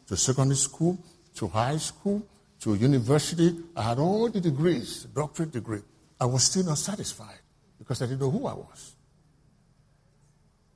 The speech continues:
I had never received the love of God until in two thousand one, I met this gentleman who came to our church then. And he preached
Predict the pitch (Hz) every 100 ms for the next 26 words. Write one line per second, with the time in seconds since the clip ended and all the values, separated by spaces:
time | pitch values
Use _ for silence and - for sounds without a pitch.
0 | - 143 147 165 165 151 - - 285 294
1 | 294 294 - 156 123 127 104 82 98 87
2 | - _ _ _ _ _ _ _ _ _
3 | _ _ _ _ _ _ _ _ _ _
4 | _ 123 120 139 135 127 123 - - 131
5 | 123 - 170 170 160 156 156 151 156 175
6 | 208 - - _ _ _ 113 113 143 139
7 | 123 - - 127 123 113 107 110 156 -
8 | 190 175 165 147 - 208 214 - 107 107
9 | _ _ _ _ _ _ _ _ _ _
10 | _ _ _ _ _ _ _ _ _ _
11 | _ _ _ _ _ 123 127 123 - 202
12 | 190